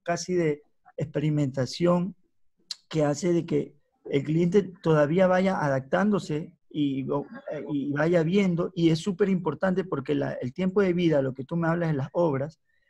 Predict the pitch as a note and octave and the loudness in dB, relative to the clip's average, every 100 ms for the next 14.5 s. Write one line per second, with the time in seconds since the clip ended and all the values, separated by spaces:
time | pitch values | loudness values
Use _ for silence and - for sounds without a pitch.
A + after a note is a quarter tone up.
0 | _ _ _ - D#3 F#3+ A3+ A3 E3 D3 | _ _ _ 0 2 2 2 -2 -2 -2
1 | D#3 G#3+ G#3 E3 C3 F3+ G3 G3 G3+ D3+ | 0 2 2 0 0 0 0 -2 -2 -6
2 | C#3 D#3 F3+ E3+ E3+ D3 C3+ C#3 C3 C3+ | -6 -4 -2 -2 -4 -4 -4 -4 -4 0
3 | A3 A3+ D#3+ C3+ B2+ A#2+ - A#2 A2+ - | 2 2 2 0 -2 -4 -6 -8 -8 -14
4 | _ _ _ - E3+ D#3+ C#3+ C3 F#3 G3 | _ _ _ -4 -2 0 0 2 0 0
5 | F#3 F#3+ F#3+ G3+ F3 E3+ E3 _ _ _ | 0 2 4 2 0 -4 -8 _ _ _
6 | _ _ - C#3+ D#3+ G#3+ A3 F#3 D#3+ G3 | _ _ -6 0 4 4 2 0 -2 0
7 | G#3 G3+ F#3+ - - D#3+ D#3 E3+ G#3 F#3+ | 2 2 -2 -6 -4 -2 0 2 0 0
8 | E3 E3 C#3+ G3 A#3+ G3 D3 C3 A#2+ G#2+ | -4 -2 0 2 0 0 -2 -2 -4 -6
9 | - - _ _ _ _ _ _ _ _ | -10 -20 _ _ _ _ _ _ _ _
10 | - C3+ F3 F#3 G3+ F#3 G3 F3 F#3+ F#3 | -6 -2 0 2 2 4 4 2 0 0
11 | G3 E3 E3 F3 F3+ F#3+ D#3+ F3+ F3 F3+ | 0 -2 0 0 2 -2 0 0 -2 -2
12 | E3 C#3+ D#3 F3 D#3+ C#3 C3+ D#3 E3+ - | -4 -4 -4 -6 -4 -2 0 0 -2 -4
13 | C#3+ C#3+ D#3+ F3+ F#3 F3+ E3+ E3 E3 E3 | -6 -2 -2 -2 -4 -2 -2 -2 0 0
14 | D3 D3+ D#3+ E3 | 0 0 0 -2